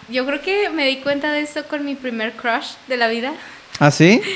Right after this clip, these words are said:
Speaker 1: Era una, era de que mi amigo de la infancia y
Speaker 2: Igual, si lo quieres decir su nombre está bien, ¿no? No. Si lo quieres decir, pues ya, de una vez, un saludo.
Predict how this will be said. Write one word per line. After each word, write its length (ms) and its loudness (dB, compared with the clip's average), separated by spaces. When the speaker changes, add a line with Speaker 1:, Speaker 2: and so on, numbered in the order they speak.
Speaker 1:
Era 140 -2
una, 200 -2
era 680 2
de 140 -4
que 140 -4
mi 100 -4
amigo 200 -2
de 60 0
la 60 -4
infancia 800 -4
y 480 -4
Speaker 2:
Igual, 260 6
si 80 6
lo 80 6
quieres 180 6
decir 120 6
su 60 8
nombre 180 8
está 140 6
bien, 200 4
¿no? 100 2
No. 320 0
Si 120 6
lo 80 6
quieres 220 6
decir, 180 8
pues 220 -2
ya, 320 4
de 100 4
una 160 6
vez, 200 0
un 80 6
saludo. 360 6